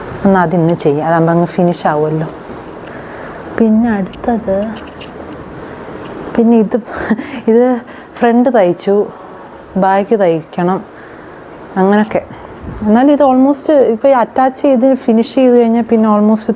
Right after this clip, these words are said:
തീർന്നു. ഇതൊക്കെ വെളിയിലിടാനുള്ളതാ കേട്ടോ, അതും വെളിയിട-, ഛെ, വെളിയിലിടാനുള്ളതാ. അപ്പം അത്രേ ഉള്ളൂ,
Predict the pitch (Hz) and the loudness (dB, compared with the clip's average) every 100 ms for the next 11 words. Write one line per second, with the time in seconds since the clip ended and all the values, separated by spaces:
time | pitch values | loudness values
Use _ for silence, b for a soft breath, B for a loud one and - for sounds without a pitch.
0 | 202 196 196 185 151 - B B B B | 0 0 0 -2 -4 -8 B B B B
1 | B B B - 254 370 370 302 233 240 | B B B -2 0 0 2 4 4 4
2 | 208 180 165 160 165 165 156 160 160 - | 2 0 -4 -4 -4 -4 -6 -8 -10 -4
3 | 226 226 320 254 190 170 170 - - 220 | 0 4 4 4 4 2 0 -6 -2 0
4 | 180 208 214 233 214 170 160 156 151 135 | 2 4 4 4 4 2 -2 -4 -6 -6
5 | 123 85 - - - - - B B B | -10 -12 -16 -20 -20 -20 -20 B B B
6 | B B - - - - - - - - | B B -18 -18 -16 -16 -14 -14 -14 -14
7 | - - - - 220 214 202 208 185 | -8 -4 -4 0 0 0 0 2 4